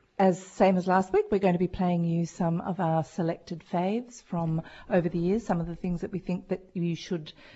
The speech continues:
that deserve to be listened to again. And this week we have got, who have we got this week? Um, oh, this week we're gonna be talking with Lisa Byrne, the director of the McClelland Gallery, who's gonna be talking to us a little bit about the gallery. And Will Baillieu takes us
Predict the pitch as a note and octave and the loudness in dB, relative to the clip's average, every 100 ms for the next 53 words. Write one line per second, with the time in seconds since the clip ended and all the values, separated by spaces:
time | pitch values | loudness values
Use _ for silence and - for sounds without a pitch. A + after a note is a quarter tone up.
0 | - F#3 F3 E3 E3 E3 D#3+ - F3 E3 | -6 -6 -4 0 2 2 0 -4 -6 -4
1 | E3+ F3 E3 - E3+ D#3+ F3 G3 E4 - | -4 -4 -6 -6 -6 -4 -2 -2 -2 -6
2 | - E3+ E3 E3 E3+ E3+ E3 F#3 - F#3+ | -6 -2 0 0 -2 -4 -2 -4 -2 -4
3 | F#3+ G3 E3+ D#3+ D#3+ _ G3 E3 A#3 - | -2 -2 -2 -4 -8 _ 0 0 0 -4
4 | F#4+ F4+ E4 - C#4 - D4+ F4+ - B3+ | -4 -4 -8 -8 -10 -8 -8 -8 -8 -6
5 | B3 A#3+ B3 B3 C4+ - _ _ _ _ | -2 -2 -2 -2 -6 -12 _ _ _ _
6 | - - - - _ _ _ - _ _ | -20 -20 -20 -20 _ _ _ -20 _ _
7 | G3+ D4 A#3 C#3 A3+ - B3+ D#3+ E3 E3 | -2 0 0 -2 -6 -6 -6 -4 -4 -4
8 | - E3 - D#3+ - _ - G3 G3+ - | -4 -4 -4 -8 -10 _ -4 -2 0 -2
9 | F3+ D#3 F#3 F#3+ E3+ - G3+ F#3 F3+ - | -2 -2 -4 -2 -4 -4 -8 -6 -8 -4
10 | E3 D#3+ D3+ D3+ F3 G3+ F#3+ F3 D#3+ D#3+ | -4 -4 -4 -6 -4 -4 -4 -4 -6 -6
11 | - D#3+ E3+ - E3 E3 - F3 E3+ D#3+ | -4 -6 -6 -8 -8 -10 -8 -8 -6 -6
12 | D#3+ D#3 D3 - F3 C#3+ C#3+ C#3+ A#3+ - | -6 -6 -8 -10 -10 -8 -6 -6 -6 -10
13 | - - - - - G3 F3+ F#3+ A#3+ A#3 | -20 -20 -20 -20 -4 -2 2 4 2 2
14 | G3+ F3+ F#3+ E3 - F3 E3+ F#3+ | 0 0 2 -2 -4 -8 -8 -10